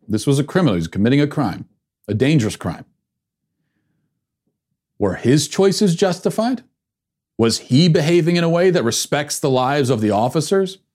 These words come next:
and those around him and even himself? I mean, Black Lives Matter. Did he believe, did, did, did he bela-, behave like he thinks life matters, Black lives matter,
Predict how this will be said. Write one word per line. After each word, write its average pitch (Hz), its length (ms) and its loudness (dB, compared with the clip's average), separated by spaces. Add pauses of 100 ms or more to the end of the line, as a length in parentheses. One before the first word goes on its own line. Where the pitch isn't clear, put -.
(340)
and 117 120 4
those 123 200 4
around 120 360 0
him 185 300 -2 (480)
and 120 100 4
even 147 220 4
himself? 127 680 -2 (1400)
I 123 40 0
mean, 135 300 0 (280)
Black 143 260 -2
Lives 147 280 -2
Matter. 143 400 -2 (500)
Did 113 180 2
he 147 160 4
believe, 151 540 2
did, 127 180 2
did, 139 240 0
did 131 160 2
he 180 140 4
bela-, 160 440 2
behave 135 720 0
like 120 220 0
he 147 240 0
thinks 147 640 -2 (920)
life 117 340 0
matters, 147 420 0
Black 113 340 -2
lives 147 240 0
matter, 151 300 -4